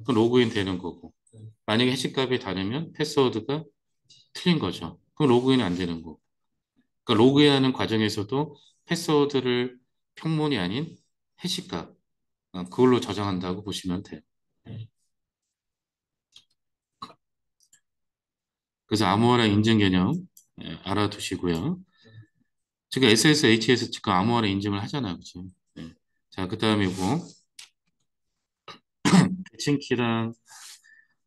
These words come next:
어, 비대칭키라고 하는 게 있는데, 어, 대칭키는 암호화 키와 복호화 키가 서로 동일한 방식. 어, 인증할 때 해시값을 구-, 해시값을 생성할 때, 예, 검증할 때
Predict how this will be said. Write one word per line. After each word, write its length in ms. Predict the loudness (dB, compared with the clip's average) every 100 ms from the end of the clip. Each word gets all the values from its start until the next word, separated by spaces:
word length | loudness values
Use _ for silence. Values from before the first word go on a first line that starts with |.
| _
어, 180 | -6 -4
비대칭키라고 880 | -2 0 0 0 -6 -4 -4 -4 -2
하는 140 | -4
게 60 | -4
있는데, 500 | -4 -6 -6 -8 -10 _ _ -20 -20 _ -8
어, 160 | -6
대칭키는 760 | -4 -2 0 0 0 2 2 2
암호화 440 | 2 2 2 0 -2
키와 260 | -2 -2
복호화 420 | -4 -8 -4 -4
키가 240 | -4 -6 -6
서로 300 | -4 -4 -4
동일한 360 | -4 -4 -2
방식. 400 | -4 -8 -12 -18 -20 _ _ _ -20 -20 -20 _ _ _ _
어, 200 | -2 0
인증할 600 | 2 4 4 4 2 0
때 260 | 0 0 0
해시값을 640 | -2 -6 -4 -2 -2 -4
구-, 320 | -6 -6 -8 -14 _ _ -14
해시값을 720 | -8 -6 -4 -2 -2 0 -2
생성할 520 | -2 -6 -4 -4 -4
때, 340 | -6 -4 -4 -8 _ _ _ _ _ _ _ -12
예, 360 | -8 -8 -12 _ _ _ _
검증할 540 | -2 0 2 2 0
때 260 | -4 -8 -8